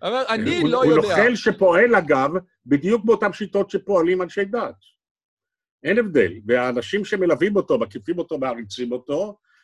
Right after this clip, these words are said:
Speaker 2: הם, אה, הם, הם, ב-, ב-, ב-, בקלות רבה אתה תהפוך אותם לחסידים של איזה גור הודוי, או לחסידים של איזה, אה, אדמו"ר לכאורה, אה, פושע מין.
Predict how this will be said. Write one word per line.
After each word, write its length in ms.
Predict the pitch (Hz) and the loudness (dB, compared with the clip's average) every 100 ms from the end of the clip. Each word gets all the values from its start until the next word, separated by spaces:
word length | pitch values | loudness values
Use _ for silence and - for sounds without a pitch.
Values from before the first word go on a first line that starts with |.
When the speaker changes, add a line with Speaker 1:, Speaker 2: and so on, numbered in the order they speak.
| _ 147 | _ -4
Speaker 2:
הם, 260 | 180 202 | -4 -2
אה, 300 | 214 214 226 | -4 -6 -8
הם, 440 | 190 180 202 190 196 | -10 -16 -20 -14 -10
הם, 500 | 190 190 190 185 190 170 185 - - 147 | -8 -8 -10 -10 -12 -14 -20 -20 -20 -20
ב-, 360 | 151 202 147 180 | -6 -6 2 2
ב-, 200 | 190 196 | 2 0
ב-, 200 | 165 202 | 0 0
בקלות 440 | 202 220 294 - | 0 2 0 0
רבה 440 | 233 175 190 127 101 - _ _ 139 | -2 2 2 0 -2 -10 _ _ -8
אתה 200 | 147 147 | -4 -2
תהפוך 440 | 160 139 190 - | -2 -2 -2 -2
אותם 280 | 165 165 151 | -4 -2 -4
לחסידים 580 | - 151 - 131 156 139 | -4 -6 -6 -4 -4 -4
של 240 | - 135 | -6 -6
איזה 200 | 131 120 | -4 -6
גור 500 | 107 139 143 120 139 | -6 -6 -6 -2 0
הודוי, 380 | 196 226 226 220 _ _ _ - | 0 -2 -8 -10 _ _ _ -6
או 100 | 147 | -4
לחסידים 640 | 151 147 143 139 135 143 | -4 -8 -8 -6 -4 -6
של 220 | 131 139 120 - | -6 -10 -10 -6
איזה, 580 | 135 123 104 123 127 120 - _ - | -6 -6 -6 -4 -2 -4 -8 _ -10
אה, 100 | 127 127 | -8 -6
אדמו"ר 600 | 131 127 120 151 151 143 | -8 -4 0 2 2 0
לכאורה, 800 | 131 - - 135 123 127 120 113 - _ _ 127 | -4 -8 -6 -4 -2 -4 -4 -8 -14 _ _ -4
אה, 120 | 117 104 | -4 -4
פושע 420 | 135 - 151 147 | -10 -4 -2 -2
מין. 420 | 139 135 131 110 | 0 0 0 -2